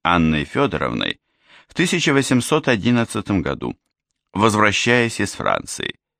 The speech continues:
Константин предлагал супруге вернуться в Россию,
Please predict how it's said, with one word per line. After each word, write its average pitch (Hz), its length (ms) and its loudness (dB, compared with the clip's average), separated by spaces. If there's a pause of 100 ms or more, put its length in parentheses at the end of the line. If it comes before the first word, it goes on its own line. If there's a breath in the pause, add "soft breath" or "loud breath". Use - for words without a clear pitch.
(460 loud breath)
Константин 120 720 2
предлагал 98 560 2
супруге 101 560 -2
вернуться 95 560 0
в 151 80 0
Россию, 143 720 -4